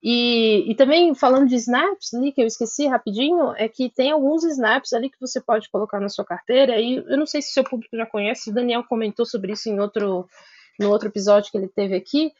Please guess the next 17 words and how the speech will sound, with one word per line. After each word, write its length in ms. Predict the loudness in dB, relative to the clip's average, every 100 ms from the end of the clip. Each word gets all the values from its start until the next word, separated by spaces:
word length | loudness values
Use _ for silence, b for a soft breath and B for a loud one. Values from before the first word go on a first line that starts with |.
| b b b -4
mas 600 | 2 4 6 4 2 -2 -4
os 220 | -2 -2
snaps, 480 | -2 2 4 2 2
eles 240 | 2 2
são 160 | 2 2
como, 960 | 4 4 4 4 6 6 6 4 2 -4 _
é, 460 | 0 2 2 2 -2 -6 -10 -14 -20 _ _ _ _ _ -16 -8
é, 580 | -4 -4 -4 -4 -6
extensões, 920 | -8 2 2 2 2 0 2 -2 -6 _ _ -12
não 400 | -10 -8 -2 -2
extensões, 400 | 0 -2 -2 -4
talvez 280 | -2 -6 -2
plugins 460 | -2 0 0 -4
na 80 | -4
sua 180 | -4 -4
carteira, 520 | -2 -2 2 0 0
né? 240 | -6 -8